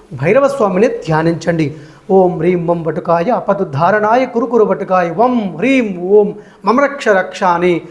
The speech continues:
స్వామివారి యొక్క మంత్రం ఒక మాల జపం చేసి, అమ్మవారి యొక్క మహామంత్రం మూడు మాలలు, ఐదు మాలలు, పది మాలలు మీ శక్తి కొలది జపం చేయండి.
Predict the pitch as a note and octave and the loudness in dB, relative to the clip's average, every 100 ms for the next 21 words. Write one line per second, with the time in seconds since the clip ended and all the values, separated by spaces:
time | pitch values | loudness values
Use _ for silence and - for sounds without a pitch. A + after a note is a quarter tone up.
0 | - - F#3+ G#3 G3+ F#3 F3 F3 E3 E3+ | -20 -4 0 2 2 2 0 -4 -2 -4
1 | F3 F3 D#3+ E3+ D#3+ F3+ F3+ E3 E3+ F#3 | -4 -6 -2 0 2 2 2 0 -2 -2
2 | G3+ E4 E4 - - C3+ F3+ F#3+ F3+ F3+ | -2 -2 -8 -14 -16 -4 0 2 2 -2
3 | F3 D#3 D#3+ A3+ A3 G#3 G#3+ D3 - - | -4 -4 0 2 2 0 0 -2 -8 -20
4 | - F3 G#3 F#3+ F3+ A#3 A#3+ E3 - - | -6 0 2 2 2 2 0 -2 -8 -6
5 | D#3+ G3+ F3+ F#3+ C4+ A#3 D#3+ - - C#3+ | 0 2 2 2 2 0 -6 -12 -8 -2
6 | F3 F#3+ B3 G#3+ E3 G3 - A3 - C#4+ | 0 2 2 0 -2 -4 -2 -4 -2 0
7 | C4+ F#3 G3 G#3 G3+ G3 F#3 F3+ F3+ C#3 | 0 0 0 0 0 2 2 2 0 -2